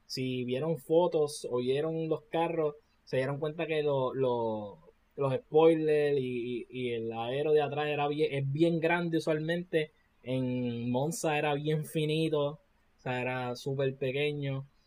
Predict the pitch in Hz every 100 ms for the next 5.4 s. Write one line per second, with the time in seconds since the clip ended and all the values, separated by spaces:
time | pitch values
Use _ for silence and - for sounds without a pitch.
0 | _ _ 131 120 113 131 123 113 165 -
1 | 175 170 165 165 160 160 156 156 143 147
2 | 143 147 143 143 147 147 147 143 143 143
3 | 139 131 117 - _ _ 123 147 151 151
4 | 151 151 151 151 131 143 151 135 131 127
5 | 151 151 147